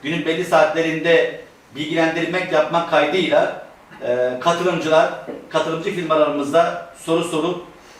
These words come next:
işbirliği yapma imkanı bulabileceklerdir. Sanal fuar çözümleri bu olumsuz ekonomik koşullarda avantaja dönüştürmeyi düşünüyoruz. Günümüzde şirketler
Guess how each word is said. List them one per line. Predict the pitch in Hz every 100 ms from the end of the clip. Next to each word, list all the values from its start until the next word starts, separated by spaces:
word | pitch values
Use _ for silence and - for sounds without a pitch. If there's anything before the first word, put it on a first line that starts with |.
| -
işbirliği | 180 - 175 151 151
yapma | 143 143
imkanı | 147 143 151 143 185 185
bulabileceklerdir. | - 160 139 156 - 151 131 120 - - - - - - - - - - - - - - - - -
Sanal | - - 240 240
fuar | 220 240 -
çözümleri | 196 165 147 139 202 - - - 180
bu |
olumsuz | 214 208 - -
ekonomik | 202 190 196 202
koşullarda | 165 165 147 143 135 165 - - - - -
avantaja | 151 175 180 - 165 196 147
dönüştürmeyi | 156 - 175 160 160
düşünüyoruz. | 147 139 139 131 123 - - - - - - - - - -
Günümüzde | 165 196 190 208 214
şirketler | 185 185 185 180 190 208